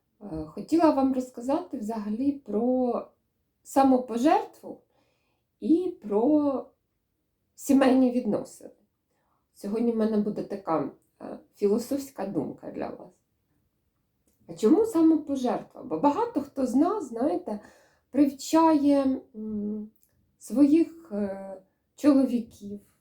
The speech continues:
на початку сімейного життя до якогось певного ритму. От ви молода, хочете сподобатися чоловіку,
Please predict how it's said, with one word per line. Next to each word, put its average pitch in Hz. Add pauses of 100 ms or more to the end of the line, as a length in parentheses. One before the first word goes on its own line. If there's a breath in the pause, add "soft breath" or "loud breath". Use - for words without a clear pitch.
(140)
на 277
початку 302
сімейного 277
життя 254
до 320
якогось 311
певного 226
ритму. 196 (920)
От -
ви 214
молода, 180 (380 loud breath)
хочете -
сподобатися -
чоловіку, 262